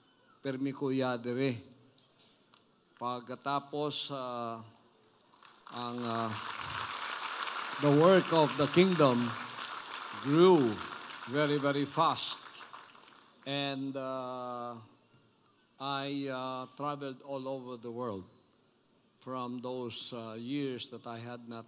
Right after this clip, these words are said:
uh, come back to Bacolod. Uh, the, uh, work of the kingdom grew so fast that now, after seventeen years of absence in Bacolod,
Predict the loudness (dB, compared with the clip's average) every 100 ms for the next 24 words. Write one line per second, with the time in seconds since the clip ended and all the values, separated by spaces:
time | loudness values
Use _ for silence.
0 | _ -14 -12 -12 -16 _ -14 -12 -6 -6
1 | -8 _ -12 -10 -10 -14 -6 -4 -4 -6
2 | -14 _ _ _ _ _ _ _ _ _
3 | _ _ -12 -10 -8 -8 -10 -10 -12 -14
4 | -14 -18 -20 _ -18 -10 -8 -6 -6 -6
5 | -6 -6 -8 -10 -10 -4 -2 0 -2 -2
6 | -10 -16 -20 _ _ _ _ _ _ _
7 | _ -6 -2 -2 -4 -6 -6 -4 -4 -4
8 | -8 -14 -20 -20 _ _ _ -12 -8 -8
9 | -10 _ -6 -2 0 -2 -6 -12 -20 -12
10 | -10 -8 -10 -6 -8 -6 -8 -8 -8 -4
11 | -4 -4 -6 -12 -10 -6 -4 -6 -10 -18
12 | -20 _ _ _ _ _ _ _ -6 -4
13 | -4 -8 -8 -8 -8 -10 -8 -8 -8 -6
14 | -4 -2 -4